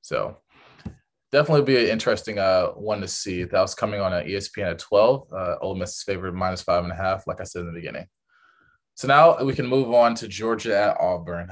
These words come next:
Uh, as you all know, we are homers of Georgia. We both attended the University of Georgia, so we understand that this rivalry is very deep.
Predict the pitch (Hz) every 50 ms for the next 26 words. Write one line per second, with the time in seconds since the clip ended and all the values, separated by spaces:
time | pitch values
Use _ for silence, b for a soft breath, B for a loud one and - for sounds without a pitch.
0 | - - 92 92 90 - - 95 95 90 107 104 98 95 98 98 98 104 107 110
1 | 113 113 110 110 98 95 92 90 - 110 110 113 113 117 117 117 117 113 - -
2 | 110 107 104 101 107 110 113 117 113 120 120 117 107 101 104 104 - 95 92 90
3 | - 87 - - 98 95 87 90 95 98 92 92 92 90 - - 92 87 - 101
4 | 98 104 104 107 104 104 - - 95 95 101 101 98 98 92 - - 101 98 95
5 | 90 85 98 92 - 98 98 98 101 101 101 107 107 104 104 - - 92 90 -
6 | - 104 98 101 107 110 107 104 113 110 104 - -